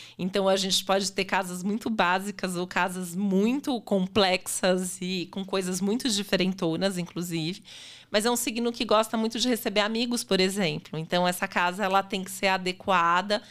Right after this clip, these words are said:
pra que pessoas possam estar ali. E tem os seus momentos de isolamento. Então, às vezes, quando alguém de aquário mora com outras pessoas, precisa ter um refúgio na <laughs> casa pra ficar sozinho de vez em quando.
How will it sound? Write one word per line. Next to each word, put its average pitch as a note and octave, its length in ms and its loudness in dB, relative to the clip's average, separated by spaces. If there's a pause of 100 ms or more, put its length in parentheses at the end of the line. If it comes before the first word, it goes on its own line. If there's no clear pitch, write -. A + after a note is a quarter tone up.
(280)
pra F#3+ 140 2
que F#3+ 100 -10
pessoas F#3+ 560 -2
possam F#3+ 380 0
estar F#3+ 320 -2
ali. G#3 340 -2 (580)
E F#3+ 140 0
tem F#3+ 220 0
os F3+ 80 0
seus F3+ 240 0
momentos F#3 560 0
de F#3 140 -2
isolamento. F#3+ 680 0
Então, F3+ 140 -4
às F3 80 -4
vezes, E3+ 180 -4
quando F#3 160 -2
alguém F3 240 0
de E3+ 100 -2
aquário E3 480 0
mora F3 280 2
com F#3 120 -4
outras F3 300 -4
pessoas, F3+ 500 -2
precisa F3 360 -6
ter F3+ 100 -4
um F3+ 60 0
refúgio G3 500 0
na F#3 120 2
<laughs> - 40 -4
casa G3+ 420 0
pra - 140 -2
ficar F3 300 -2
sozinho F3+ 420 -2
de F3+ 80 -8
vez F3+ 220 -4
em G3 80 -4
quando. D#3 320 -4